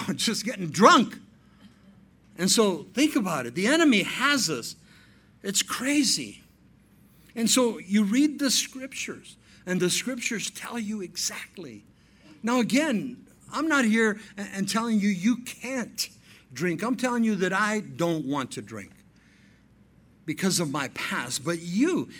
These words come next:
if you want to have a glass of wine, don't worry about it. You want to have a cocktail? The Bible doesn't say you can't. But watch out with excess. "Well, Pastor Bob, I'm just gonna drink one bottle of wine."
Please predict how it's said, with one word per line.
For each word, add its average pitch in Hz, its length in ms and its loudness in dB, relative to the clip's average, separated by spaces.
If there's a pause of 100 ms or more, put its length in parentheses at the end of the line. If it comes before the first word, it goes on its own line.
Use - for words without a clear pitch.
if - 100 -10
you 359 80 -6
want 392 140 -2
to 277 40 4
have 240 120 4
a 196 60 0
glass 147 360 -2
of 123 100 -4
wine, 277 420 -8
don't - 180 -14
worry 440 180 -12
about 127 260 -8
it. - 160 -20 (680)
You 277 120 4
want 277 100 6
to 233 60 6
have 240 140 4
a 240 60 2
cocktail? 285 680 -8
The 254 160 -2
Bible 262 360 -2
doesn't 262 300 -2
say 311 140 -4
you 277 160 -2
can't. - 460 -14 (840)
But 220 120 2
watch 311 320 6
out 294 200 6
with 226 260 4 (180)
excess. - 920 -2 (1120)
"Well, 180 140 -4
Pastor 214 280 2
Bob, 202 200 4
I'm 165 140 2
just 185 160 -2
gonna 196 160 2
drink 185 240 -2
one 202 720 -2
bottle 180 460 -2
of 147 140 -4
wine." 123 440 -2